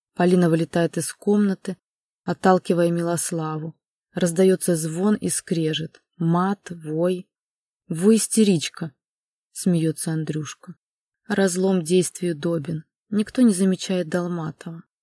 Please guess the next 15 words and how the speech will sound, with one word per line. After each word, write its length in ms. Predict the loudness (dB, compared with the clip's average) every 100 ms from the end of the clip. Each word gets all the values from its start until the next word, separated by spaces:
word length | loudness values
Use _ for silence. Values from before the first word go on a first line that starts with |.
| _ _ _ 2
Он 160 | 4
выходит 400 | 4 4 2 2
в 80 | -2
коридор, 640 | 0 0 0 0 -2 -2 -8 _ _ _
где 220 | -2 0
переминается 800 | 4 2 2 0 0 0 -2 -4
с 100 | -4
ноги 320 | -4 -2 -2
на 220 | 0 0
ногу 240 | -2 -2 -4
Милослава, 880 | -4 -6 -6 -6 -6 -8 -8 -10 -14 _ _ _ _
уже 180 | -2 0
вспотевшая 800 | 0 0 0 0 2 2 2 -2
в 80 | -2
пуховике, 800 | -6 -4 -2 -2 -6 -6 -6 -6